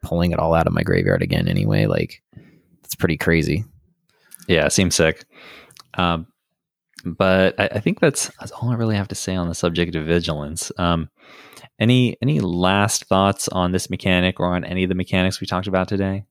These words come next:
Speaker 1: Yeah, I, I think what makes some of these kind of tough to think about from a deck building perspective is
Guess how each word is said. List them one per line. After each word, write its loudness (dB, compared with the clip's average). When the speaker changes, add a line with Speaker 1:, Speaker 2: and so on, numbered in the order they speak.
Speaker 1:
Yeah, 4
I, 2
I 4
think -2
what 2
makes 0
some 2
of 0
these -2
kind 0
of -2
tough -2
to 2
think -2
about 2
from -4
a -8
deck -2
building 2
perspective 0
is 0